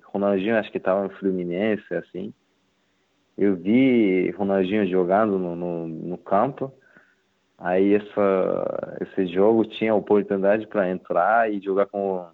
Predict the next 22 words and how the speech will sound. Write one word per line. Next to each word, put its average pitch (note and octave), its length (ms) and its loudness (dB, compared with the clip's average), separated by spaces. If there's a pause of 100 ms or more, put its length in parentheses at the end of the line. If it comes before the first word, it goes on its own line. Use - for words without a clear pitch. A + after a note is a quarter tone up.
(160)
né, G2 240 -6 (540)
contra G2 340 0
Ronaldinho, F#2+ 680 -2
assim. G#2 480 -8 (1300)
Assim, F#2+ 520 -2
então F#2+ 280 0
é, G2+ 400 2
mas G2 220 2
eu G#2 120 2
não G#2 80 0
acaba A2 300 2
não G2+ 160 -4
entrando, F#2+ 500 -4
mas F#2 260 -2
eu F#2+ 160 2
vi, G2 580 -6
assim, F2 340 -14 (540)
de G2 120 -4
perto, G#2+ 460 2
né, E2 140 -14 (100)
de F2 160 -18
tudo. F#2 400 -4